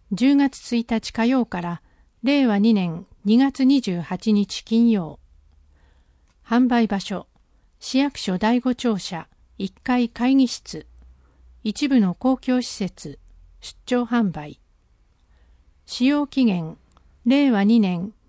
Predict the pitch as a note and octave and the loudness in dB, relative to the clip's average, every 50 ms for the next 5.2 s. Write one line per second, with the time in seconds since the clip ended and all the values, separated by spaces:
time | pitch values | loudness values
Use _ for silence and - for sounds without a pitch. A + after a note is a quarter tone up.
0 | _ _ _ - A3 A#3 B3+ C#4+ D4 - - C#4 C4+ D4 C#4+ - A3 G3 F3+ F3+ | _ _ _ 0 2 4 4 4 2 0 0 2 2 2 2 0 -2 -2 -2 -4
1 | - - A#3 G#3+ F#3+ F3+ - - F#3 F3+ _ _ - G3 G3 G3+ G#3+ A3 G3 D3+ | -2 0 2 2 2 0 -4 -10 -12 -12 _ _ -6 -4 -2 0 0 -2 -2 -4
2 | D3 _ _ _ _ _ _ _ _ _ _ _ _ _ _ _ _ _ _ _ | -8 _ _ _ _ _ _ _ _ _ _ _ _ _ _ _ _ _ _ _
3 | _ _ _ - - D4 D4 C#4+ B3+ - A3+ G#3 F#3+ F#3+ F3+ E3 - A3 A#3+ C4+ | _ _ _ -4 0 2 2 2 0 0 0 0 2 2 0 -2 -2 0 2 4
4 | C#4 C#4+ D4 C#4+ C4+ - C#4 C4+ B3+ A3 G3 F3+ - F#3+ F3 F3+ F#3 F#3+ G3 F#3 | 4 4 2 2 0 0 -2 -2 0 -2 -2 -4 -4 -4 -4 -2 -2 -4 -4 -4
5 | F3 E3 F3 | -6 -8 -10